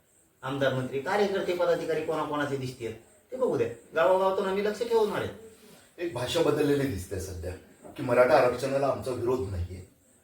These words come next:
Speaker 2: प्रत्येक म्हणजे भुजबळ असतील, मुंडे असतील, वडेट्टीवार असतील, मात्र त्याच वेळी एक जोडलं जातं की या ताटातलं त्या ताटात नको मात्र आम्हाला, असं घडतंय का खरोखरच? कारण जीआर नुसार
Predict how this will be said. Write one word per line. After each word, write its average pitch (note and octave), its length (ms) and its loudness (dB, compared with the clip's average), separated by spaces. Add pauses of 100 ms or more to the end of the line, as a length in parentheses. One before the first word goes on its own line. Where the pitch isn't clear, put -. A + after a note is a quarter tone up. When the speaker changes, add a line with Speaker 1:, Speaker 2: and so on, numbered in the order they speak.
(240)
Speaker 2:
प्रत्येक C#3+ 400 -6
म्हणजे G#2+ 200 -6
भुजबळ G#2 360 2
असतील, - 280 -4
मुंडे A2 340 -4
असतील, - 340 -2 (100)
वडेट्टीवार B2+ 500 4
असतील, - 360 -6 (360)
मात्र F3 300 -2
त्याच E3+ 240 4
वेळी F3+ 140 4
एक F3 100 -4 (160)
जोडलं D3 260 4
जातं E3 340 0 (420)
की D#3+ 80 -6
या D#3 120 8 (100)
ताटातलं D3 460 2
त्या - 180 6
ताटात - 300 0
नको A2 240 -8
मात्र F2 260 -8
आम्हाला, F2 340 -12 (680)
असं - 200 -4
घडतंय F#3 320 2
का C3 140 6 (140)
खरोखरच? G#2+ 500 -6 (680)
कारण F3 280 -2
जीआर - 340 6
नुसार - 400 -2